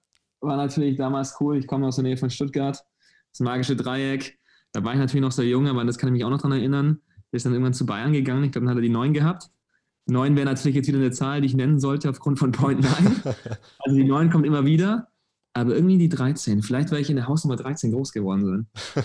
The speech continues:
Speaker 2: <laughs>
Speaker 1: Oder weil die Zahl vielleicht, äh, bei manchen Leuten irgendwie einen gewissen, gewisse Ehrfurcht, äh, erregt. Ich weiß es nicht, aber hätte es,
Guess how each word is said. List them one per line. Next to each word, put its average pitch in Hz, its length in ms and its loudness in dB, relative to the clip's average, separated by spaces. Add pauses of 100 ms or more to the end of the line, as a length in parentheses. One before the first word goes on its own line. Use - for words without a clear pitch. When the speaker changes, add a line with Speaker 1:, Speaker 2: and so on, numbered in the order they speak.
Speaker 2:
<laughs> - 60 -14
Speaker 1:
Oder 123 220 0
weil 127 160 -2
die 127 140 0
Zahl 135 380 -6
vielleicht, 127 340 -2
äh, 127 100 0
bei 120 100 -2
manchen 127 320 0
Leuten 123 300 -2
irgendwie 127 200 2
einen 123 80 2
gewissen, 120 920 -2
gewisse 123 240 -4
Ehrfurcht, 110 580 -6
äh, - 40 -12
erregt. - 720 -8
Ich 113 100 -6
weiß 117 160 -4
es 113 100 -6
nicht, 101 220 0
aber 101 300 -6 (580)
hätte 120 140 -4
es, - 220 -10